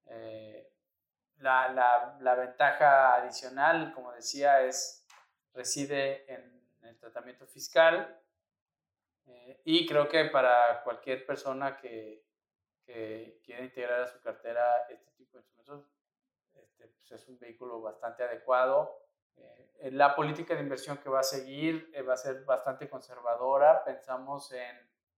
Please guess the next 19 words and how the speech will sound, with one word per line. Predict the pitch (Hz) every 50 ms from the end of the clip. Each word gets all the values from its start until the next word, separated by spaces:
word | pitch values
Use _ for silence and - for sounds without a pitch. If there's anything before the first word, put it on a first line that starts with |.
| _ _ _ _ _ -
eh, | 123 120 117 117 117 113 _
que | 123
la | - 120
mayor | 120 123 127 131 135 139 143 143 -
parte | - 143 139 139 143 - - - 143 139 135 131 131 127 131 - - _ _ _ _ _ _ _ _ _ _ _
del | _ 139 127 120 117 117 117 117 117 117 117 113 113 117 120 - 131 120 113 113 113 113 113
portafolio | 123 123 - - 123 - - 131 131 135 139
está | 135 - 139
invertido | 131 131 131 131 131 - - 139 135 131 135 135 135 131 131 139 135 135 127
en | 127 120 117 117 117 117 120
E | 123 120
T | _ - 135 127 127 127 127
Fs | - 135 131 131 131 -
dirigidos | 135 120 - - _ _ 131 127 127 127 127 -
a | 120 117
deuda | 120 123 123 127 127 123
de | 123 -
corto | - - 120 - - 123 - -
plazo, | 143 143 143 147 139 143 - 147 143 143 143 139 135 139 - - _